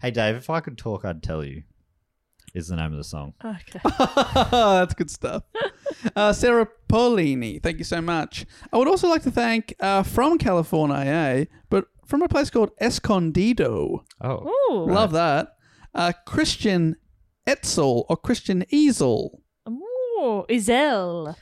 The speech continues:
Speaker 3: Or Ezel. Christian Ezel.
Speaker 1: All right. I want to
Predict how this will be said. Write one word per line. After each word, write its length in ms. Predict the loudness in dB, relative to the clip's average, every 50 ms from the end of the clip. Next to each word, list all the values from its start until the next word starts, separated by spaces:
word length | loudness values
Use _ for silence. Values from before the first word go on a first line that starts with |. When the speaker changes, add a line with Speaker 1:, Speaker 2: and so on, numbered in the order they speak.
| -20 _ _ -4 0
Speaker 3:
Or 120 | 2 4
Ezel. 440 | 4 4 2 2 2 0 0 0 -2
Christian 340 | 0 -2 -2 0 2 2 2
Ezel. 640 | 2 2 2 2 2 2 2 0 -2 -4 -8 -10 -14 _ _ -4
Speaker 1:
All 200 | -2 0 2 4
right. 240 | 4 4 2 2 0 0
I 500 | 0 2 2 4 4 4 2 2 0 -4 -8 -12 _ _ -4
want 240 | 0 2 2 4 4
to 280 | 4 4 2 0 -2